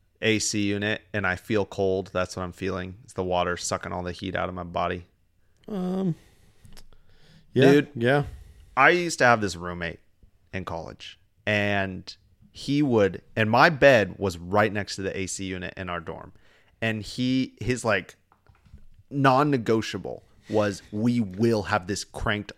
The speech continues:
Speaker 1: all the way up on, on the air, the air blowing as hard as it can be, and
Speaker 2: <sighs>
Speaker 1: sixty degrees." And I, and he gave me, like, four blankets, and, but it was still miserable.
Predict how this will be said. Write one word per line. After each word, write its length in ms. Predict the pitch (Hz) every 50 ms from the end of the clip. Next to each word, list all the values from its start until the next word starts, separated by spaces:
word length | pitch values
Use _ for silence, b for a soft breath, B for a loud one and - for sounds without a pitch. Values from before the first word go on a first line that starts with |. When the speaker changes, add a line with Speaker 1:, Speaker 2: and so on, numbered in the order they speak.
| _
Speaker 1:
all 140 | 98 101 107
the 60 | 110
way 200 | 113 117 113 107
up 200 | 98 92 92 - - _ _ _ _ _ _ _ _ - _ -
on, 340 | - 107 110 113 113 110 -
on 280 | - 113 113 113 110 - - _ -
the 220 | 113 113 104 - - _ -
air, 380 | 135 131 131 131 131 131 131 131
the 540 | - - 110 110 107 101 98 92 90 92 - _ _ _ _ _ _ -
air 200 | 131 135 139 135
blowing 340 | 120 104 117 123 123 120 113
as 80 | 98 -
hard 220 | - 127 127 135
as 60 | 139
it 120 | 139 143 -
can 160 | - 143 135
be, 320 | 113 113 107 107 104 104 b b b b b b b
and 340 | 120 117 113 110 104 98 90
Speaker 2:
<sighs> 0 |
Speaker 1:
sixty 540 | - - - - - 151 147 - - - 131
degrees." 520 | 113 113 90 101 92 90 85 80 80 - - b b b b b b
And 140 | 131 127
I, 340 | 123 127 131 135 139 143 - - -
and 160 | 123 120 113
he 100 | 120 143
gave 200 | 127 135 139 139
me, 80 | 151 151
like, 200 | 131 110 95 -
four 280 | - - 120 110 110 104
blankets, 640 | 92 98 95 95 90 - 110 110 - - - - - b b b b b b
and, 300 | 120 123 120 120 - -
but 100 | 120 117
it 60 | 117
was 140 | 113 104 -
still 200 | - - 139 143
miserable. 520 | 135 131 127 123 120 107 101 101 95 -